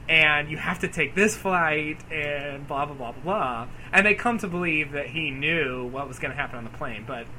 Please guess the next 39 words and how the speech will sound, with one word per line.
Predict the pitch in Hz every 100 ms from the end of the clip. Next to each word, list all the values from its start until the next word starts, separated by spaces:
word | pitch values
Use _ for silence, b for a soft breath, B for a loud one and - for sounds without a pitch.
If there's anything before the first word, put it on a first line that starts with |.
| - - - - -
he | - 220
says, | - 160 143 127 107 110 - - -
she | 233 254
says | 226 190
something | 180 170 165 151
like, | 127 127 123 123 - - - - -
you | 147
know, | 131 117 113 110 107 - - - -
uh, | 123 123 120 113 113 101 - - - - -
"I | 151
don't | 175
wanna | 180 170
give | 165 165
my | 151
baby | 147 151 151
to | 147
some | 147 143 131
strangers," | - - 147 160 147 127 113 110 -
or | 113
something | 143 127 127
like | 113 127
that. | 120 110 104 - B B B - - - -
And | 151 160
then, | 160 156 143
I |
guess | 147 139 135
I |
could | 120
look | 120 120
at | 120
the | 107 - - -
transcript, | 120 104 92 90
but | 104
I'm | 101
not. | 110 101 95 B B B 156
And | 175
then | 170
he | 151 226
says, | 226 156 127 127 127 131